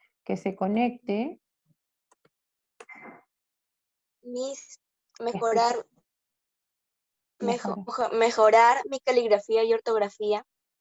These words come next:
Speaker 1: Ah, esa está buena. Eso es muy importante, porque a veces me ponían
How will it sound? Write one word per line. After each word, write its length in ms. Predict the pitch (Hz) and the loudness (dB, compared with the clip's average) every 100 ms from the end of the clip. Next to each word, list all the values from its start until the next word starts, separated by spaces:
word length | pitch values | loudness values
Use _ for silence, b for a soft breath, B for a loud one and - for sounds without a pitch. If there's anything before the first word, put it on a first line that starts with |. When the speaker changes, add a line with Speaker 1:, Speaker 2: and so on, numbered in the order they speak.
| - | -6
Speaker 1:
Ah, 380 | 156 185 196 185 | -2 -2 0 -2
esa 120 | 190 | -2
está 220 | 196 196 | 0 2
buena. 1040 | 190 233 247 202 170 160 156 151 143 143 _ _ _ _ _ _ _ _ _ _ _ _ _ _ _ _ _ _ _ _ _ _ _ _ - - _ _ _ _ _ _ b b - | 4 4 4 0 -2 -4 -6 -6 -10 -14 _ _ _ _ _ _ _ _ _ _ _ _ _ _ _ _ _ _ _ _ _ _ _ _ -18 -18 _ _ _ _ _ _ b b -10
Eso 200 | 190 208 | -8 -8
es 140 | 196 | -4
muy 180 | 208 220 | 0 2
importante, 1000 | 233 196 180 170 233 240 190 160 147 151 _ _ _ _ _ _ _ | 0 0 -4 -2 -4 -4 -6 -8 -12 -14 _ _ _ _ _ _ _
porque 440 | 185 185 180 175 170 | -4 -2 -2 -4 -6
a 60 | |
veces 240 | 180 190 233 | -4 -2 -4
me 80 | |
ponían 420 | 196 180 190 220 | -6 -12 -20 -20